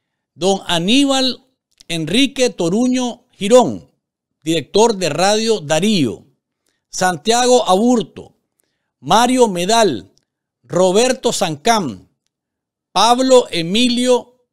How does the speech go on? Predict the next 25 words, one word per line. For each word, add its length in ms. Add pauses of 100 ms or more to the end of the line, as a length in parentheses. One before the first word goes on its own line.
(160)
Cuevas 520
Mendoza. 720
Don 180
Pablo 400
Cuevas, 560 (440)
que 280
trabaja 400
por 120
los 120
derechos 360
humanos, 600 (600)
eh, 680
acá 480
ahora 440
en 100
Estados 360
Unidos, 280
en 100
Miami. 500 (760)
El 140
sociólogo 640
Juan 240
Carlos 480
Gutiérrez 540
Soto. 500